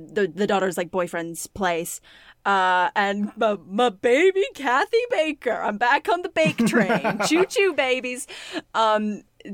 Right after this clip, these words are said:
Speaker 1: 'cause it's when they're, they're discussing how maybe the, the daughter will come back to life, um, as well.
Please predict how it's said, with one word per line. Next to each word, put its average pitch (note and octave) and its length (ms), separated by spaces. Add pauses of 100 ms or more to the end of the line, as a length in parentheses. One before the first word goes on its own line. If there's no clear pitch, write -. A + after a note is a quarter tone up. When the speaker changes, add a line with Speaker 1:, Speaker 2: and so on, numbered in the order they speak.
(140)
Speaker 1:
'cause A3+ 220
it's A#3 200
when B3+ 260
they're, A#3+ 220
they're G#3 160
discussing F3+ 1000
how E3+ 720 (180)
maybe F#3 400
the, F3 340
the F#3 60
daughter F#3 300
will F3 160
come E3 200
back D#3+ 220
to F3 80
life, D#3+ 420 (560)
um, E3 720 (320)
as F#3 160
well. F#3 400